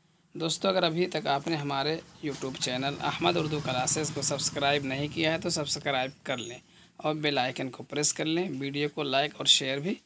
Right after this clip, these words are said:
ज़रूर करते रहें। चलिए चौथा सवाल देखते हैं, दिल्ली की मुआशरत किस दास्तान में पेश की गई है?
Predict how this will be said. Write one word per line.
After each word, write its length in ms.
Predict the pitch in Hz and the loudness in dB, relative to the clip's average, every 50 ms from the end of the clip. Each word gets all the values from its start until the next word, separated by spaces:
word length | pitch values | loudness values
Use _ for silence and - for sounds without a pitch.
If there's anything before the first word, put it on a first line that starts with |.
| - - _ _ _ _ - 131 | -20 -20 _ _ _ _ -10 -6
ज़रूर 360 | 127 135 131 117 113 113 107 - | -2 -2 -2 -2 -4 -6 -6 -10
करते 260 | 123 110 - - 110 | -12 -12 -12 -14 -16
रहें। 220 | 101 - - - - - _ _ _ - | -14 -14 -14 -16 -16 -20 _ _ _ -6
चलिए 320 | - - 113 104 104 - - - | -4 -4 -4 -6 -8 -14 -6 2
चौथा 300 | 170 180 190 175 175 156 | 4 4 4 4 4 2
सवाल 300 | - 147 123 117 120 117 | 2 0 0 -2 -2 -4
देखते 280 | - - _ _ - | -8 -10 _ _ -20
हैं, 340 | - - - - - - - - - - - - _ _ _ - | -20 -18 -18 -16 -14 -14 -14 -14 -14 -16 -16 -20 _ _ _ -10
दिल्ली 420 | 147 156 180 180 190 202 208 226 220 | 0 2 4 4 6 6 6 4 4
की 100 | 202 233 | 4 2
मुआशरत 680 | 220 208 185 156 147 151 151 143 - 165 175 170 151 - _ _ _ _ _ _ _ _ _ _ _ _ _ _ _ _ _ _ _ _ _ _ _ _ - | 4 6 6 6 6 4 4 4 2 2 4 2 2 0 _ _ _ _ _ _ _ _ _ _ _ _ _ _ _ _ _ _ _ _ _ _ _ _ 0
किस 220 | 240 240 220 202 180 | 2 4 4 4 6
दास्तान 540 | 196 190 185 175 165 - - 175 170 170 | 8 8 8 10 8 4 4 4 4 4
में 180 | 170 180 185 180 | 4 2 2 0
पेश 340 | 180 - 156 170 175 - - | -2 -2 0 2 4 4 4
की 200 | - - 139 135 | 2 0 -6 -4
गई 240 | 127 127 123 123 127 | -4 -2 -2 -2 -4
है? 280 | 131 139 143 135 117 | -4 -4 -4 -6 -6